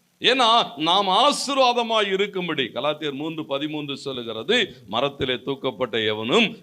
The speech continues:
சபிக்கப்பட்டவன்" என்று எழுதியிருக்கிறபடி, கிறிஸ்து நமக்காக சாபமாகி என்ன செய்திருக்கிறாரா? நியாயப்பிரமாணத்தினுடைய எல்லா சாபத்துக்கும் நம்மை நீங்களாக்கி மீட்டு கொண்டார்.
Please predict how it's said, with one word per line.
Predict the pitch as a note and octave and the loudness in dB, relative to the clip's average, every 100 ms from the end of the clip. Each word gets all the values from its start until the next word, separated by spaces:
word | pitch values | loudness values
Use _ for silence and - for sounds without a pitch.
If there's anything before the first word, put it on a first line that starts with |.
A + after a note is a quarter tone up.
| - | -6
சபிக்கப்பட்டவன்" | B2+ C#3+ F#3 G3 F3+ F3+ - D#3 D3 | -4 -2 -4 -4 -2 -4 -4 -4 -2
என்று | C#3 A#2+ B2 | -2 -2 -2
எழுதியிருக்கிறபடி, | D3 C#3+ C#3+ B2 A#2+ A2+ G#2+ E3+ B3 - - | 0 0 0 0 -2 -4 0 4 4 2 -2
கிறிஸ்து | - F#3+ A3 - F3+ D3+ | 0 0 0 -6 0 0
நமக்காக | A#2+ D3+ F3+ F3+ E3+ B2+ A#2 G3+ G#3 - - - | 2 2 2 2 0 2 4 4 4 2 -10 -2
சாபமாகி | D3 F3 A3 B3 A#3 F#3+ D#3+ D3+ C#3+ | 2 6 6 6 4 4 4 2 2
என்ன | D3 F#3 F#3 | 0 0 -2
செய்திருக்கிறாரா? | F3 D#3 D3 C#3+ B2 A#2+ C3 G#3+ F3+ - F#2+ | -2 0 0 0 0 2 4 2 2 -4 -4
நியாயப்பிரமாணத்தினுடைய | B2+ F3 A3+ A#3 G#3+ G#3 G3+ G3 F#3+ F#3 F3+ F3+ F#3 D#3+ D#3+ G3+ F3 - - | 2 4 6 4 2 2 4 4 4 2 0 2 4 4 6 6 4 0 0
எல்லா | D3 G#3 B3 C4 B3 G3+ - - | 0 2 2 4 4 2 -2 0
சாபத்துக்கும் | F#3+ B3 C4 B3+ B3 A#3+ A#3+ C4+ C4+ - - | 4 6 6 6 4 -4 -2 4 4 4 -2
நம்மை | F3 F#3 E3+ | 0 2 0
நீங்களாக்கி | D3+ E3+ F#3+ F3+ D#3 D3+ D3+ C#3 | 0 0 0 2 4 2 -2 -6
மீட்டு | B2 B2 A#2 | -4 -6 -10
கொண்டார். | - G2 D#2 - | -12 -14 -14 -20